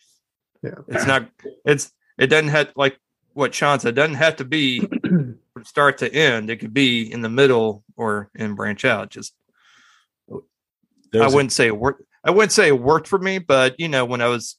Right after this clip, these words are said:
Speaker 2: much younger, my writing was also a lot cheesier. <laughs> So
Speaker 3: There's a
Speaker 2: such
Speaker 3: great,
Speaker 2: as,
Speaker 3: uh,
Speaker 2: such as, such as being young, though. <laughs> You know?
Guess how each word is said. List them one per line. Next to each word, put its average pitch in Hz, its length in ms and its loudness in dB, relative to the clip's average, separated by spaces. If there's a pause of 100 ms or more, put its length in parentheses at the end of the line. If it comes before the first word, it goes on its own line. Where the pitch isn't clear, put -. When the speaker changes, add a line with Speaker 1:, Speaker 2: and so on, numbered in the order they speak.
(540)
Speaker 2:
much 135 260 -2
younger, 135 380 0
my 110 160 -4
writing 110 360 0
was 107 180 -6
also 110 280 -2
a 104 40 -4
lot 104 220 -4
cheesier. 117 460 -6
<laughs> - 680 -6 (640)
So - 60 -14
Speaker 3:
There's 147 160 0
a 110 60 -4
Speaker 2:
such 143 260 2
Speaker 3:
great, 143 100 4
Speaker 2:
as, - 60 2
Speaker 3:
uh, 120 100 0 (220)
Speaker 2:
such 214 260 0
as, 156 280 2
such 226 220 4
as 196 140 2
being 156 300 2
young, 131 320 0
though. 127 300 -6
<laughs> - 40 -14
You - 120 -6
know? - 320 -12